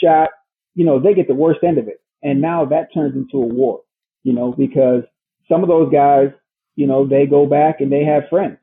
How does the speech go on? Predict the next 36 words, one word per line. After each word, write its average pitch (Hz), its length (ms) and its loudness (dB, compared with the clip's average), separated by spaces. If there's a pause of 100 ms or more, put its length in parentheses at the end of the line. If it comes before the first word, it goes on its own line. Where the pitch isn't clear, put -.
(280)
and 143 140 -8
their 151 140 0
friends 156 320 -2
have 151 240 -2
guns, 156 240 -2 (160)
and 123 140 -8
then 143 200 -4
friends, 160 340 -2
their 156 160 2
friends 170 320 -2
aren't 160 220 -2
scared 185 280 0
of 135 80 0
Latin 127 260 -6
Kings, - 260 -18 (320)
you 135 100 -2
know, 131 200 2
because 139 440 0
just 165 200 0
like 151 160 0
the 151 40 0
Latin 151 300 0
Kings 160 240 -2
got 151 240 0
guns 160 320 -2
and 143 100 -6
guys 151 220 2
that 156 100 -4
ain't 165 180 -4
scared, 180 360 -2 (420)
that 160 280 0
exists 160 540 0
in 151 140 -4
other 147 260 0
gangs. 156 360 -6 (360)
So 147 420 2